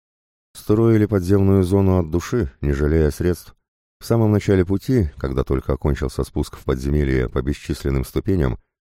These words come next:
снайпер высказался: «Сто процентов всё это одно гигантское бомбоубежище.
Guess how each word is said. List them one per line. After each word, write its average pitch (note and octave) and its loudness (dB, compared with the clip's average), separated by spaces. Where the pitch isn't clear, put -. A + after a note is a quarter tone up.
снайпер G2+ 0
высказался: A1+ -4
«Сто G#2+ 0
процентов F#2+ 0
всё F#2 0
это E2+ 2
одно E2 2
гигантское D#2+ 0
бомбоубежище. D2+ -2